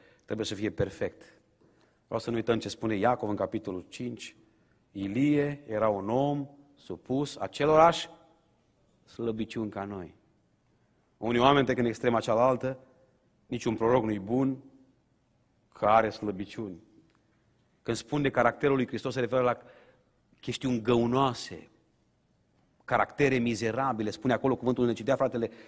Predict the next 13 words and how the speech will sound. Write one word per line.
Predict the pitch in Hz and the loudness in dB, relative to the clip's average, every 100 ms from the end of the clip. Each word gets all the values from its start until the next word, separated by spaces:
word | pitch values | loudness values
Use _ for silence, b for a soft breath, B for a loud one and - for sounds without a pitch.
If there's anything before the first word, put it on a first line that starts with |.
| B B 110 | B B -4
Jung | 127 143 | 0 0
în | 123 | 0
această | - 139 - | 2 2 2
dimi-, | 120 117 117 | -2 -2 -2
în | |
această | 107 139 - | -2 -2 -4
seară, | 110 - 156 123 110 B B | -6 4 6 6 4 B B
spune | - 135 | -4 0
cuvântul, | 131 123 131 123 | 0 2 2 4
care | 127 | 6
era, | 127 135 | 8 6
„Îs | 131 - | 4 -2
destrăbălați. | 127 127 - 147 165 202 185 - - | -2 -2 0 2 2 0 -4 -10 -14